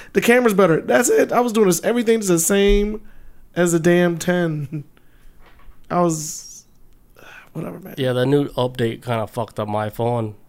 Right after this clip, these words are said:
Speaker 2: and I didn't even wanna replace my phone.
Speaker 1: I think I'll be doing, I think I, my shit's on auto update, so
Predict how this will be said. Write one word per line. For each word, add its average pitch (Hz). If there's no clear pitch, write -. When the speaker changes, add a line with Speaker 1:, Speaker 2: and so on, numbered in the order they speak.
Speaker 2:
and 107
I 113
didn't 120
even 107
wanna 110
replace 110
my 113
phone. 120
Speaker 1:
I 208
think 320
I'll 285
be 247
doing, 240
I 208
think -
I, 190
my 247
shit's 269
on 202
auto 190
update, 214
so 156